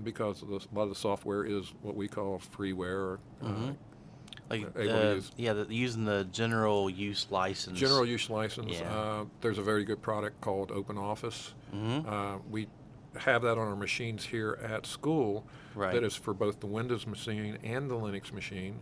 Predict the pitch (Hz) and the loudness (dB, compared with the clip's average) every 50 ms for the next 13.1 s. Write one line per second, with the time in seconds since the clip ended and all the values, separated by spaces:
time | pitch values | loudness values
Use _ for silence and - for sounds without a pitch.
0 | - - 104 107 104 107 120 127 - - 107 101 95 98 107 - - - - 120 | -6 -4 -4 -2 -2 -2 -4 -6 -6 -4 -2 -2 0 0 -2 -4 -6 0 2 4
1 | 107 98 95 95 - - 98 104 101 107 98 92 92 95 95 - - - 110 101 | 4 6 4 2 2 0 -2 -2 -2 -4 -4 -4 -4 -4 -6 -8 -12 -12 -10 -8
2 | 98 98 101 107 101 98 95 95 92 92 92 98 107 117 113 - - - - 95 | -6 -4 -2 -2 0 -2 -2 -4 -6 -6 -4 -4 -4 -4 -6 -8 -6 -4 -4 -2
3 | 98 - 104 101 98 95 98 107 - - 101 95 90 95 101 - - - - 101 | -2 -4 -6 -6 -6 -6 -6 -8 -8 -8 -8 -8 -8 -8 -8 -8 -8 -6 -6 -6
4 | 104 - - 98 98 104 - - - - - - - - - - - - - 117 | -6 -6 -6 -6 -6 -8 -10 -12 -16 -20 -20 -20 -20 -20 -20 -20 -4 0 2 2
5 | 113 113 - - 127 117 113 - - - 120 120 120 117 113 123 135 120 147 147 | 2 2 2 2 2 2 0 -2 -2 0 2 4 4 4 2 2 2 2 0 0
6 | - 143 131 131 127 123 127 131 - 110 107 107 107 107 - - - - - 113 | 0 0 0 0 0 -2 -4 -4 -4 -6 -6 -6 -8 -10 -12 -16 -12 -8 -8 -6
7 | 98 - 113 104 101 107 107 107 107 - - - - - - 113 107 110 117 127 | -6 -4 -6 -2 0 2 2 2 2 0 -6 -14 -20 -14 -12 -8 -6 -4 -4 -2
8 | 139 123 113 - - - 98 98 117 - 95 95 92 - - - 92 98 90 - | -2 -2 -4 -4 -4 -4 -4 -4 -4 -6 -6 -6 -6 -8 -10 -10 -10 -10 -10 -12
9 | - - - - 95 92 92 87 87 - - - - - 98 95 92 92 90 - | -14 -16 -12 -8 -6 -4 -4 -4 -6 -8 -12 -14 -14 -12 -10 -6 -6 -6 -6 -6
10 | - 98 - - - 107 107 110 110 - 85 - - 101 95 110 104 92 85 131 | -6 -8 -8 -4 2 4 4 4 4 0 -6 -6 -4 -2 0 0 2 2 2 0
11 | 147 165 170 - - - - - - - - - - - - - - - - 98 | 0 -2 -6 -10 -12 -12 -14 -16 -18 -18 -18 -18 -20 -20 -20 -20 -20 -14 -10 -8
12 | 92 92 95 92 92 - - - - - - - - - 127 - - 175 135 120 | -8 -8 -8 -10 -10 -12 -12 -16 -18 -20 -14 -8 -6 -6 -6 -6 -6 -6 -4 -4
13 | 120 127 | -6 -8